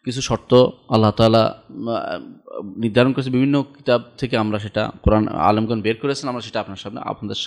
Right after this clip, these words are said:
কাছে আলোচনা করব। কারণ তওবা শব্দটির মধ্যেই আমরা প্রথমেই কিছু যখন সংজ্ঞা দিয়েছিলাম, তখন উল্লেখ করেছি যে তওবার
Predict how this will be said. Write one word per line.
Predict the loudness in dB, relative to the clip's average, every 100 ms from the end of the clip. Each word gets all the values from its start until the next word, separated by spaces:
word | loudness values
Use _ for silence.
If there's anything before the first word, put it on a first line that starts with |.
| -10
কাছে | -6
আলোচনা | -4 -4 -6 -8
করব। | -10 -14 -18 _ -20 -16 -12
কারণ | -2
তওবা | 2 4 4
শব্দটির | 2 -2 -2 -2
মধ্যেই | -2 0 2 2 0
আমরা | -6 -2 2
প্রথমেই | 2 2 0 0
কিছু | -2 -6 -6 -8 _ _ -6
যখন | -4 -2
সংজ্ঞা | -2 0 4 4
দিয়েছিলাম, | 4 0 -2 -4 -6
তখন | -8 -6
উল্লেখ | -2 -2 0
করেছি | -2 -2 -4 -4
যে | -4
তওবার | 0 0 2